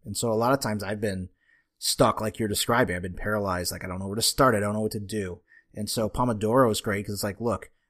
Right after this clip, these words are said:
I'm just gonna fucking do something related to the project for twenty-five minutes, and that's it. Like, that's my goal for this session." And a lot of times, like, when I do that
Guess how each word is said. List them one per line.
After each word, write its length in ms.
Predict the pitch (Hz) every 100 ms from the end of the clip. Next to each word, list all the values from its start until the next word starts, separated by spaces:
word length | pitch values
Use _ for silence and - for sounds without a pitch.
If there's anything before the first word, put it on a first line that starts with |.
| _
I'm 80 | -
just 160 | 131 151
gonna 160 | 190 160
fucking 640 | - 131 123 110 110 107
do 160 | 110
something 440 | 101 - 120 127 104
related 320 | 101 95 95
to 80 | 95
the 60 | 95
project 600 | 95 90 92 85 - _
for 160 | - 110
twenty-five 520 | - 98 95 98 90
minutes, 340 | 156 92 - 95
and 140 | 95
that's 200 | 98 -
it. 180 | 107 -
Like, 140 | 92
that's 180 | 101 -
my 160 | 107 90
goal 300 | 98 101 98
for 240 | - 92
this 160 | 95 90
session." 540 | 101 98 - 90 90 - _ _ - _ _
And 200 | 110 104
a 60 | 101
lot 260 | 107 120
of 80 | 170
times, 480 | 92 85 85 120 -
like, 180 | 101 107
when 80 | 92
I 80 |
do 240 | 90 104 123
that 440 | 104 85 101 -